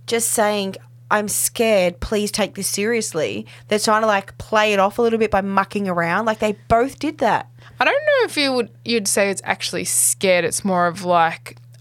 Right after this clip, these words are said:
Speaker 2: I would say he's probably more frustrated. He's like, "This isn't my fault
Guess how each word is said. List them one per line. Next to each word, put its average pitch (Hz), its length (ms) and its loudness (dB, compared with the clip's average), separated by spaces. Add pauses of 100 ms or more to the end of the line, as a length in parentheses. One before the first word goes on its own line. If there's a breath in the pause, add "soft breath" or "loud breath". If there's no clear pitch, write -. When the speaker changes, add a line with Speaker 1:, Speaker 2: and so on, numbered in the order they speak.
(160)
Speaker 2:
I 208 100 2
would 311 160 -4
say 269 160 2
he's 240 100 0
probably 202 280 -2
more 170 140 0
frustrated. - 960 -2
He's 190 260 -6
like, 180 380 0 (320 loud breath)
"This 233 400 0
isn't 196 560 -2 (360)
my 190 360 2 (160)
fault 165 340 2